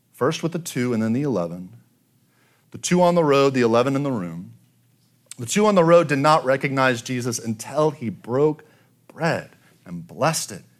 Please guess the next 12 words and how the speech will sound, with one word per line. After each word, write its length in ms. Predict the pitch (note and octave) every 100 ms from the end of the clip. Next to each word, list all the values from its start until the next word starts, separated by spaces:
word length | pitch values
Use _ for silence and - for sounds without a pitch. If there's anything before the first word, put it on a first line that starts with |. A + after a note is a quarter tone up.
| _
and 140 | E2+
gave 340 | A#2 C#3+ B2 _ _ -
it 140 | F#2+
to 100 | -
them. 180 | C#2+ - _ _ _ _ _ _ _ _ _ _ _ _ _ _
And 100 | B2+
then 120 | E3+
before 420 | D#3+ C#3+ - G#3 D#3+
the 100 | C#3+
eleven, 460 | B2 F3 F#3+ A#2
Jesus 580 | G#2+ B2+ A3 A#3 D#3 -
ate, 460 | A#2 G2+ G2 -